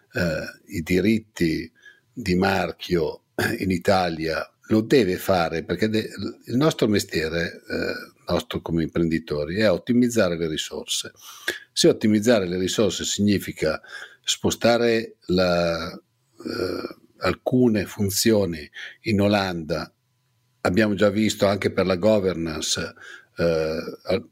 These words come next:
molte delle aziende che si erano spostate, si erano spostate soprattutto per la governance, vale a dire la possibilità, ad esempio,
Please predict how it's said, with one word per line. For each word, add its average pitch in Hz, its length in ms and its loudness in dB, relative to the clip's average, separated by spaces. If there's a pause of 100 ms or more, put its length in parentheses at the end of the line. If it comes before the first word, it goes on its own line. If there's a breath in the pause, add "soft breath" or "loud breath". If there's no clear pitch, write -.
(160)
molte 101 340 4
delle 92 180 4
aziende 98 300 2
che 87 60 0
si - 120 0
erano 92 220 0
spostate, - 400 0
si - 140 -2
erano 82 140 -4
spostate 87 380 -2
soprattutto 90 540 -4
per 110 140 -2
la 139 100 2
governance, 127 720 0 (640 loud breath)
vale 98 200 4
a 98 40 4
dire 90 460 2
la 82 140 -4
possibilità, 87 800 0
ad 87 180 0
esempio, 82 1120 -2